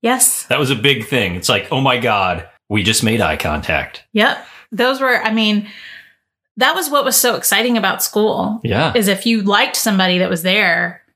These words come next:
Speaker 1: you knew what time, like, between classes that you would pass each other in the hallway.
Speaker 2: Right.
Speaker 1: That was huge for me, with, especially with, like, a particular person. It was like, is he gonna say hi to me today?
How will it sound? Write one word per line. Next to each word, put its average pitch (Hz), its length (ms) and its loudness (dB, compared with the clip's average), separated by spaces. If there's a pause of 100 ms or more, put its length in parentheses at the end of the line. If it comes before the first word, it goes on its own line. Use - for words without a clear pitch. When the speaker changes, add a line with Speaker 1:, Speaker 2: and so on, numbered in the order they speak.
Speaker 1:
you 220 220 0
knew 196 680 0 (220)
what 247 220 0
time, 240 400 2
like, 185 200 -2
between 220 380 0
classes 190 440 0
that 185 200 0
you 202 260 4
would 185 440 0 (200)
pass 214 300 2
each 208 140 2
other 185 180 2
in 180 60 4
the 180 80 2
hallway. 190 560 0
Speaker 2:
Right. 95 340 0 (240)
Speaker 1:
That 214 160 2
was 254 140 -2
huge 240 260 0
for 226 140 2
me, 170 360 0 (140)
with, 190 260 2
especially 220 440 0
with, 190 180 0
like, 180 400 -2 (260)
a 202 200 -2
particular 220 500 0
person. 190 420 -2
It - 80 0
was 180 160 0
like, 175 380 -2 (560)
is 208 100 0
he 196 80 2
gonna 180 220 2
say 202 140 -4
hi 208 180 0
to 233 80 0
me 202 140 0
today? 175 440 -2